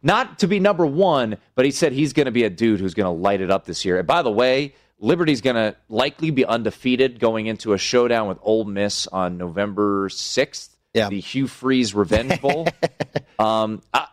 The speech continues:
Speaker 1: if I had to make, if you, if Jeff forced me to play it with his money, I would put a little bit on Kedon Slovis
Speaker 2: Yeah, that would
Speaker 1: at eight to one.
Speaker 2: that would be where I would go, too. McShay had him as the second pick in his
Speaker 1: Yeah.
Speaker 2: mock draft that was released earlier today.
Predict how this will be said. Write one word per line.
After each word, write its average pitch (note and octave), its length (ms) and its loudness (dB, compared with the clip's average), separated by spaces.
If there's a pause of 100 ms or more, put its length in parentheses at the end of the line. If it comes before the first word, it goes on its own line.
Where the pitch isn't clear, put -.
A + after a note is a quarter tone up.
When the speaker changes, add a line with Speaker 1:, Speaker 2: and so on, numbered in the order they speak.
(120)
Speaker 1:
if D#3 200 0
I A3+ 280 2
had F3+ 380 0
to F#3 40 2
make, D3+ 220 -2
if C3+ 180 -2
you, A#3 380 0 (240)
if C3+ 200 0
Jeff G#3 500 0 (480)
forced G3+ 300 2
me E3+ 100 2
to C#3 80 -8
play C#3+ 240 2
it A#2+ 80 2
with A2 120 0
his C#3+ 240 0
money, G#2+ 460 -2 (540)
I F3 220 2
would G3 240 0
put E3 340 2
a B2 80 4
little B2+ 380 2
bit C3+ 360 0
on A2 300 2
Kedon G2+ 340 0
Slovis D#2+ 580 -4
Speaker 2:
Yeah, C#3+ 140 4
that D3+ 160 2
would G3 160 2
Speaker 1:
at - 60 -2
eight G#2+ 160 0
to F#2+ 80 -4
one. D2+ 240 -4
Speaker 2:
that F#3 120 4
would D4+ 100 0
be D#4+ 100 4
where C4+ 180 4
I B3 80 4
would G#3 160 2
go, F#3 100 4
too. G#3+ 180 2
McShay G#3+ 380 2
had G#3+ 200 4
him G3+ 160 4
as D3 140 0
the C#3 80 0
second C#3 400 0
pick C#3 240 0
in A2+ 100 0
his G#2+ 100 0
Speaker 1:
Yeah. C3 60 -6
Speaker 2:
mock B2+ 220 0
draft G#2+ 320 0
that A2+ 100 4
was G#2 160 0
released A2 380 2
earlier G#2 340 4
today. G2 400 0